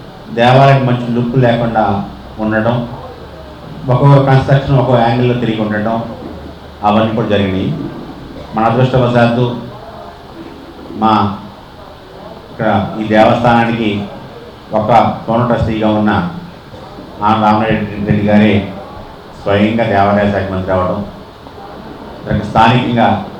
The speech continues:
ఉన్న మరి మన నారాయణ గారే ఇక్కడ మంత్రిగా రావడం, అది పైగా ఈ దేవాలయం కూడా వారి నియోజకవర్గంలోనే ఉండి వారు కూడా ప్రత్యేకమైన శ్రద్ధ చూపిస్తూ ఈ దేవాలయానికి అనేకమైన ఆస్తులు ఉన్నాయి.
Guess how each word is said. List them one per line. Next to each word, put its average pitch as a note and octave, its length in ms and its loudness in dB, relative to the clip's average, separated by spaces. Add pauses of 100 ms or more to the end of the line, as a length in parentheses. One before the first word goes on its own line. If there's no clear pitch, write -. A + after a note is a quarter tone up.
(120)
ఉన్న G#2+ 140 0
మరి G2+ 340 0 (160)
మన G2 80 -6
నారాయణ G#2 420 0
గారే G#2+ 220 4
ఇక్కడ F#2+ 220 -2
మంత్రిగా G2+ 260 0
రావడం, F#2+ 400 2 (340)
అది F#2 100 -8
పైగా G#2+ 580 4
ఈ G2+ 60 0
దేవాలయం G#2 520 4
కూడా G#2+ 380 2 (640)
వారి G#2+ 260 4
నియోజకవర్గంలోనే G#2+ 760 2
ఉండి G2+ 300 0
వారు G#2 260 4
కూడా A2 160 0
ప్రత్యేకమైన G#2 440 -2
శ్రద్ధ G2 280 -4
చూపిస్తూ G2 500 -2 (560)
ఈ G#2 100 0
దేవాలయానికి A#2 580 4
అనేకమైన B2 600 2
ఆస్తులు A#2 340 0
ఉన్నాయి. A#2 440 -2